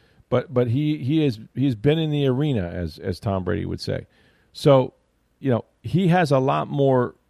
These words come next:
knowledge of how things work out there and how fast things move and what defenses are trying to do. He can impart that on Brady in, in a timely manner that Kyle Trask could never do,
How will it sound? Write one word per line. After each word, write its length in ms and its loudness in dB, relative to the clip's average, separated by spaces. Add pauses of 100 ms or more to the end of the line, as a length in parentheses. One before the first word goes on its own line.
(140)
knowledge 680 0
of 240 -4
how 220 0
things 360 -4
work 340 -2
out 200 -4
there 120 -2
and 100 -2
how 100 -2
fast 420 -4
things 280 -4
move 240 0
and 100 -2
what 180 -2
defenses 500 -4
are 60 -4
trying 280 -4
to 60 -4
do. 220 -2 (340)
He 180 -2
can 160 -2
impart 440 -2
that 140 0
on 200 -2
Brady 520 -2 (560)
in, 200 2
in 260 -2
a 100 2
timely 440 0
manner 520 -2
that 380 -4
Kyle 240 0
Trask 280 -2
could 140 -2
never 240 -2
do, 180 -8